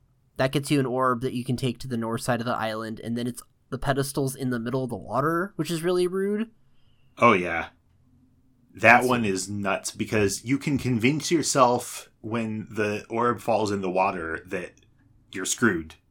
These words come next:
Speaker 2: You can't do anything. Um, I, at least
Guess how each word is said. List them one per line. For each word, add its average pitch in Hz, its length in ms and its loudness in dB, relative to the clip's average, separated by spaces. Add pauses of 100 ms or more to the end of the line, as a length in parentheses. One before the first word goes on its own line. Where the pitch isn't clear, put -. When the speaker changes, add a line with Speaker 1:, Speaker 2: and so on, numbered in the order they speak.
Speaker 2:
You 98 140 -12
can't - 340 -8
do 104 100 -4
anything. 80 480 -10 (920)
Um, 82 600 -4 (1300)
I, 110 600 2
at - 180 -12
least 90 480 -6